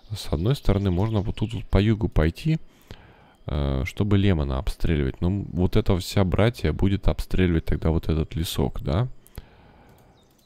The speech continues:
Так, ну давайте попробуем сейчас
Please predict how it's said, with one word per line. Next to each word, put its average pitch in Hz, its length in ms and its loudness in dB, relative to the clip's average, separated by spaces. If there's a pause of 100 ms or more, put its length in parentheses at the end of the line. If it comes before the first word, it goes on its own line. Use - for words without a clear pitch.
(720)
Так, 69 560 0 (140)
ну 113 100 0
давайте 147 360 4
попробуем 87 580 4
сейчас - 480 0